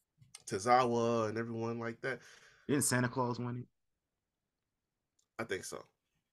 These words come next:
Speaker 1: But he was Santa Claus too at one point.
Speaker 2: I think
Speaker 1: So,
Speaker 2: actual
Speaker 1: yeah,
Speaker 2: Santa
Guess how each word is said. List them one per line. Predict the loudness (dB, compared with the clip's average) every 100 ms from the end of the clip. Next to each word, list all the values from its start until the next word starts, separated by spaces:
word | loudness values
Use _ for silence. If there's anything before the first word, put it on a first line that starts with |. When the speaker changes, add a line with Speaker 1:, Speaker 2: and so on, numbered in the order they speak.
| _ _ _ _ _ _ -20 -12 -4
Speaker 1:
But | 0
he |
was | 2 0
Santa | -2
Claus | -4 -10
too | -8 -8
at | -10
one | -14
point. | -18 -20 _ _ _ _ _ _ _ _ _ _ _ _ _ _ -20 -20 -20 -10 -8
Speaker 2:
I |
think | -4 0
Speaker 1:
So, | 4
Speaker 2:
actual | 4 4
Speaker 1:
yeah, | 2
Speaker 2:
Santa | 2 2